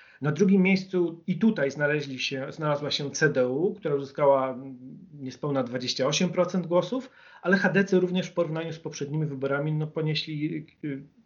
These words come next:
te kilka pro-, punktów procentowych, uzyskali kilka pro-, około cz-, ponad trzy, y, około czterech punktów procentowych mniej niż w poprzednich, e, wyborach. Em, na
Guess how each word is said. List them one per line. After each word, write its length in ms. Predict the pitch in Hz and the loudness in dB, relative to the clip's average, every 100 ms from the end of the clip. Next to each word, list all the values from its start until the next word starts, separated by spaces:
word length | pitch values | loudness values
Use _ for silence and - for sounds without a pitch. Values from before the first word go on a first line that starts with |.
| - 147 147 151 | -12 -10 -12 -8
te 80 | |
kilka 320 | - 190 185 147 | 2 2 4 0
pro-, 240 | 139 156 | 2 0
punktów 400 | - 165 - - | 2 0 0 -6
procentowych, 920 | 143 139 139 147 131 143 - - - | -6 -4 -2 0 2 0 0 -18 -16
uzyskali 420 | - 135 - 143 135 | -10 -10 2 2 2
kilka 260 | 139 139 | -4 -4
pro-, 460 | 127 131 - _ 151 | -6 -10 -12 _ -10
około 240 | 131 143 | -2 -2
cz-, 120 | 135 - _ - | -2 -12 _ -16
ponad 240 | - 143 135 | -6 -4 2
trzy, 580 | - - - 147 139 147 147 139 143 | 2 2 0 -2 0 -2 -4 0 0
y, 80 | 151 | -2
około 200 | 160 151 | 2 2
czterech 360 | 147 170 160 160 | 4 4 2 2
punktów 280 | 156 - | -6 -6
procentowych 560 | - - - 143 127 127 | -10 -8 -4 -2 -2 -4
mniej 380 | 135 127 117 113 - - - - | 0 2 2 -2 -8 -20 -20 -4
niż 340 | 127 131 - 139 127 | 0 2 2 2 2
w 80 | 123 | 2
poprzednich, 600 | 135 131 127 117 120 117 | -2 0 -2 -2 -4 -6
e, 180 | 139 120 | -4 -4
wyborach. 760 | 113 113 135 180 220 - - _ _ - - - _ _ | -6 2 4 6 4 0 -14 _ _ -20 -20 -20 _ _
Em, 760 | - 127 131 127 127 127 131 - _ | -4 0 2 0 0 -4 -8 -12 _
na 300 | 139 160 170 | 2 2 2